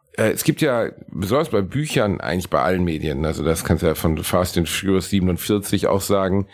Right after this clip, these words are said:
es gibt keine direkte, äh, ähm, äh, wie heißt es nochmal? Äh,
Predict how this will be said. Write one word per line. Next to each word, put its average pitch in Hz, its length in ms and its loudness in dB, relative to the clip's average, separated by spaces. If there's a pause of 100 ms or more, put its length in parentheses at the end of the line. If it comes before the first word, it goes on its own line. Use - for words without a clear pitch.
(460)
es 107 140 0
gibt 151 180 0
keine 139 320 0
direkte, 120 840 0 (1080)
äh, 87 1160 0 (440)
ähm, 90 500 0 (180)
äh, 90 220 2 (960)
wie 98 220 0
heißt 104 180 0
es 92 80 -4
nochmal? 82 580 0
Äh, 92 140 0